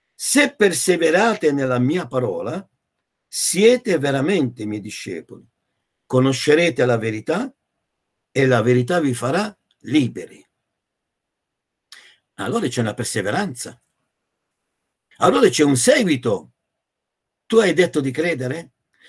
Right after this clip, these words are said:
Tu hai detto di essere salvato, salvata? Ma allora c'è una perseveranza. La perseveranza, se leggete anche Luca capitolo otto, versetto quindici e altri passi, voi troverete che la perseveranza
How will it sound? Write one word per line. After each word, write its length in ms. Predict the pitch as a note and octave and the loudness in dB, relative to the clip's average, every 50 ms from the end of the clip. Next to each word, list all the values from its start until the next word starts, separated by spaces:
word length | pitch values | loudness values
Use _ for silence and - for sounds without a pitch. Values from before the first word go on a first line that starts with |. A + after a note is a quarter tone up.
| - _ _ | -20 _ _
Tu 100 | - G#3+ | 2 4
hai 120 | G#3+ G3 | 4 6
detto 260 | F3+ F#3 - - E3 | 6 4 2 2 -2
di 140 | D3 D3+ D#3+ | 0 2 2
essere 480 | D#3 - - - C#3 C#3 C#3 C#3 C#3 B2 | 2 2 2 0 0 0 0 0 0 -2
salvato, 800 | - C3+ B2 B2 A#2+ F3 G3+ G3 F3+ - - C3 C3 C3 - - | -2 -2 -2 -2 0 0 0 0 -2 -4 -4 -6 -6 -6 -8 -12
salvata? 800 | - - B2 A2+ A2+ D3 G3 F3+ C#3+ A#2+ - C3 C#3 D#3+ F3 - _ _ _ _ _ _ _ _ _ _ _ _ _ _ _ _ _ _ _ _ _ _ _ _ _ _ _ _ _ _ _ _ | -8 -6 -4 -2 0 0 2 0 0 0 0 0 0 0 -4 -10 _ _ _ _ _ _ _ _ _ _ _ _ _ _ _ _ _ _ _ _ _ _ _ _ _ _ _ _ _ _ _ _
Ma 160 | - - - | -8 -8 -6
allora 340 | - A2+ - A3 B3+ C4 A#3 | -2 0 4 4 4 4 2
c'è 160 | A#2+ - C#3+ | -2 -2 -2
una 200 | C#3 C3 B2 A#2 | -2 -2 -2 -2
perseveranza. 680 | A#2 B2 A#2+ - B2+ A#2 C3 D#3+ G3 E3+ B2 - - | -2 -4 -4 -4 -2 -2 -2 -2 -2 -2 -4 -4 -6
La 80 | F3+ G#3+ | -8 -6
perseveranza, 1080 | - A#3 F#3+ - - E3 D#3 E3 E3 D3+ A#2+ F#2+ F2+ - - - B2 B2 B2+ A#2 - _ _ _ _ _ _ _ _ _ _ _ _ - | -6 -6 -6 -6 -6 -2 0 2 2 0 -2 -8 -12 -16 -12 -10 -8 -8 -10 -10 -14 _ _ _ _ _ _ _ _ _ _ _ _ -12
se 160 | - - A2+ | -8 -4 -2
leggete 380 | A2+ A#2+ A#2+ D3+ E3 C#3+ B2+ | 0 0 0 0 0 0 2
anche 280 | B2 B2+ C#3 C3 B2 B2 | 2 2 0 0 -2 -2
Luca 320 | A#2 B2+ C#3+ C#3 B2 B2 A2+ | -2 -2 -2 -2 -4 -6 -8
capitolo 380 | - A#2 A#2 A#2 A2+ B2 B2+ | -8 -6 -6 -6 -4 -2 0
otto, 380 | D3 D#3 D#3 - - G#2+ G#2 - _ - - _ _ | 0 0 -2 -4 -8 -10 -10 -12 _ -20 -20 _ _
versetto 460 | - A#2 B2+ - D#3 C3+ B2 C3 B2 | -4 -2 -2 0 -2 -2 -2 -2 0
quindici 480 | A#2+ D3+ D#3 D#3+ D3+ C3+ B2+ A#2 - B2+ | 2 2 4 4 2 0 -2 -2 -2 -2
e 40 | |
altri 220 | B2+ B2+ B2 C3+ C3 | -2 -2 0 -2 -2
passi, 560 | A#2+ E3+ D3 A#2+ - - - - C#3+ E3 - - - - _ | 2 2 2 2 2 -2 -6 -6 -6 -6 -8 -12 -20 -20 _
voi 160 | - F#3 C4 B3+ | 0 2 2 4
troverete 520 | - G#3 G3 F#3 G#3+ G#3 F#3+ D#3+ C#3+ C#3+ | 6 6 6 6 6 6 4 4 2 0
che 120 | C3 D#3 | 2 2
la 120 | D#3 D#3 C3 | 0 0 2
perseveranza 1120 | - B3+ C4 A#3 - - G#3 F#3 F#3+ G3 G3 E3 A#2+ G#2 G2+ F#2+ - - C3+ C3+ D#3+ F3 | 2 2 4 4 2 0 2 2 2 2 2 0 0 -4 -6 -10 -8 -6 -4 -4 -4 -4